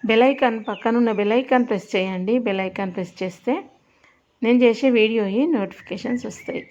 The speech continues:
మీకు ఒకవేళ ఈ ఫుడ్ నచ్చినట్టయితే మీరు లైక్ చేయండి. ఎక్కువ లైక్స్ చేస్తే ఈ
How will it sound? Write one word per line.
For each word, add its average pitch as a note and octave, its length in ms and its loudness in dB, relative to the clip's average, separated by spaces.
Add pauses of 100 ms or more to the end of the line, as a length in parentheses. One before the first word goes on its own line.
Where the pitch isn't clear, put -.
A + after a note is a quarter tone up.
(580)
మీకు D#4 300 4
ఒకవేళ C4 560 4
ఈ B3+ 460 2
ఫుడ్ A#3 300 -2
నచ్చినట్టయితే A3 1000 0
మీరు A3+ 540 0
లైక్ A3+ 440 2
చేయండి. F#3 480 0 (440)
ఎక్కువ A#3 340 2
లైక్స్ B3+ 560 2
చేస్తే A#3 580 -2 (760)
ఈ A#3+ 300 4